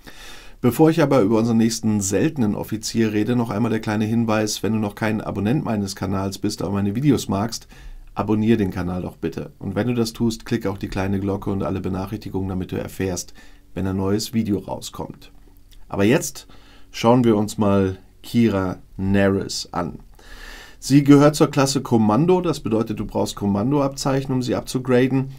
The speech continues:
Sie gehört zur Gruppe Deep Space Nine, das bedeutet, sie kann einem Captain aus der Gruppe Synergie geben, wenn sie mit auf der Brücke ist. Und sie gehört zur Fraktion Föderation,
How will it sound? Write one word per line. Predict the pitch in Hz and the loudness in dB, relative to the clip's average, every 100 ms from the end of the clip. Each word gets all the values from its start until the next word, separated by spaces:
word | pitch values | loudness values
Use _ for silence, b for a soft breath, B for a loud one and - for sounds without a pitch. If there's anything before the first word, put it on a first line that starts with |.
| B B B - | B B B -8
Sie | - 127 123 | 6 8 8
gehört | 120 117 123 120 | 8 6 6 4
zur | - - - 120 113 107 | -2 -8 0 6 6 6
Gruppe | - 117 117 104 | 2 0 2 2
Deep | 110 113 | 2 2
Space | - 104 101 - | 4 2 2 0
Nine, | 104 104 147 165 | 2 2 2 2
das | 131 - | 2 2
bedeutet, | 107 110 110 107 - | 4 4 2 -2 -6
sie | 113 | -6
kann | - 107 107 | -2 -2 -2
einem | - 101 101 98 | -2 -2 -4 -4
Captain | 127 - 131 | -6 -4 -2
aus | 82 107 | -2 -2
der | 113 | -2
Gruppe | 104 104 110 98 | -2 -2 -2 -2
Synergie | 104 101 101 113 | -2 -2 -2 -4
geben, | 110 110 107 104 | 0 0 0 -2
wenn | 104 | -2
sie | 101 101 | 0 0
mit | 101 | -2
auf | 73 - | -4 -2
der | 117 | -2
Brücke | 110 104 - | 2 0 0
ist. | - - - - B B B B B B B | -4 -6 -8 -10 B B B B B B B
Und | 135 135 | 2 4
sie | 139 | 8
gehört | 139 135 | 6 6
zur | 143 | 2
Fraktion | 123 113 - 120 117 | 2 0 4 4 4
Föderation, | 120 107 101 92 117 123 175 196 | 2 2 0 -2 0 2 2 0